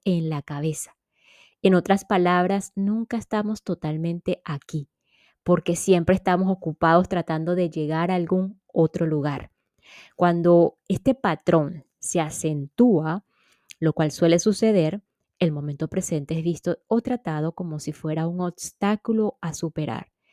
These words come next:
Es allí donde surgen la impaciencia, la frustración y el estrés.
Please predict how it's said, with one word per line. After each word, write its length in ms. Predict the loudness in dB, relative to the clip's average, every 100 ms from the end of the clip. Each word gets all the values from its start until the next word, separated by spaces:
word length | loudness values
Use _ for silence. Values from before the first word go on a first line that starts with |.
| _ _ _ _
Es 160 | -2 2
allí 240 | 2 4
donde 260 | 2 2 0
surgen 540 | -2 -4 0 -2 0
la 100 | -2
impaciencia, 1080 | -4 -8 -12 -4 2 2 2 -2 -2 0 0
la 140 | -2
frustración 1080 | -4 -8 -10 -8 -10 -8 -2 0 0 0 -4
y 100 | -6
el 100 | -4
estrés. 640 | -6 -8 -6 -2 -2 -6